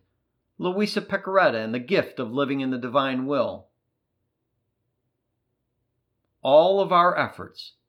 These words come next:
can be summed up in the Your Faith Anew mission, which is to increase our knowledge of the Catholic faith,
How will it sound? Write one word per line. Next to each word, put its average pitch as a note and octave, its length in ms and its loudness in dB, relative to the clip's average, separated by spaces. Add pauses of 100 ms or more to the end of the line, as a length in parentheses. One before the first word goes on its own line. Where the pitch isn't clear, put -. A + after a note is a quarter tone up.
(720)
can A2+ 140 -8
be G#2 100 -8
summed E3 480 0
up - 340 -2 (1120)
in G#2+ 140 -8
the G2 80 -8
Your A#2+ 240 -2
Faith D3 360 -2
Anew C#3 280 -2
mission, B2+ 480 -8 (1700)
which B2 300 -6
is - 480 -6 (1700)
to A2 180 -12
increase D3 460 -4
our D#3+ 180 6
knowledge D#3 480 4
of A2+ 120 -6
the - 60 -14
Catholic C3 440 -4
faith, D#3 400 -4